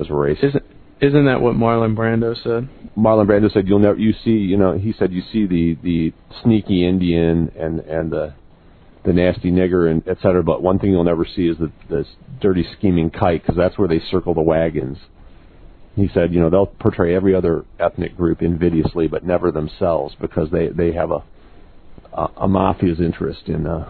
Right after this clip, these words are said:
Speaker 1: in remaining secret and silent and putting out only a good version of what the Jew is. But Hollywood shows where the Jew's heart lies. The Jew will pass up a, a billion dollars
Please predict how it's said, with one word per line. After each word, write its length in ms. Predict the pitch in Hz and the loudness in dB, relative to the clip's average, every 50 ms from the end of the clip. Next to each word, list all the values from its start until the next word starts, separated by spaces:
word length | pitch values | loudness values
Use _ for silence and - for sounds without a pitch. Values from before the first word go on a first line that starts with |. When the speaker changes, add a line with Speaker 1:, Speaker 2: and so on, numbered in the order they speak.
| - - | -12 -8
Speaker 1:
in 120 | - 90 | -4 -2
remaining 360 | 90 85 87 87 87 85 82 82 - - | -2 0 0 0 0 0 -2 -4 -4 -6
secret 260 | 98 - - 92 - | -8 -6 -6 -6 -8
and 80 | - - | -8 -6
silent 400 | - 87 82 87 87 85 80 80 | -4 -2 -2 0 -2 -2 -2 -2
and 100 | 85 80 | -4 -4
putting 220 | - - 87 87 | -2 -2 0 0
out 140 | 85 82 82 | 0 0 0
only 240 | 82 87 90 85 78 | 0 0 0 0 0
a 40 | 78 | -2
good 320 | 80 85 92 87 82 82 | -2 -2 -2 -2 -2 -4
version 400 | 80 82 82 82 80 - 73 71 | -4 -2 -2 -2 -2 -4 -6 -6
of 120 | 71 69 | -6 -6
what 200 | 82 80 73 - - | -4 -6 -6 -6 -8
the 40 | 82 | -14
Jew 340 | 85 87 87 80 82 80 | -10 -6 -2 -2 0 0
is. 280 | 82 82 78 71 67 - - - _ _ - - - - - - | 0 0 -2 -4 -8 -10 -16 -20 _ _ -20 -20 -20 -20 -14 -8
But 80 | - 92 | -4 -2
Hollywood 420 | 85 104 120 143 117 92 85 82 - | 0 2 2 2 2 2 0 0 2
shows 220 | - 87 82 80 80 | 0 2 2 2 0
where 120 | 80 80 | -2 -2
the 80 | 76 76 | -2 -2
Jew's 260 | 76 80 78 76 - | -2 -2 -4 -2 -2
heart 300 | - 80 82 82 78 - | 0 0 0 0 0 -2
lies. 280 | 80 73 69 71 73 - - - - - - - - - - | -4 -2 -2 -2 -4 -8 -12 -20 -20 -20 -20 -20 -20 -12 -8
The 80 | - 85 | -6 -6
Jew 380 | 78 95 101 101 101 98 92 - _ _ _ _ _ - | -2 0 0 2 0 0 -4 -6 _ _ _ _ _ -2
will 340 | 101 101 95 92 87 82 - - _ _ - | 2 2 4 4 2 0 -4 -8 _ _ -4
pass 300 | - 101 92 92 - - | -2 0 0 0 0 0
up 180 | 104 92 80 | 0 0 0
a, 80 | - 82 85 - - _ _ - | 0 -2 -4 -6 -12 _ _ -8
a 60 | - | -8
billion 400 | 85 82 104 98 95 95 87 85 | -4 2 2 4 4 4 4 2
dollars 420 | 87 87 85 87 85 80 71 69 | 2 2 2 2 2 0 -2 -4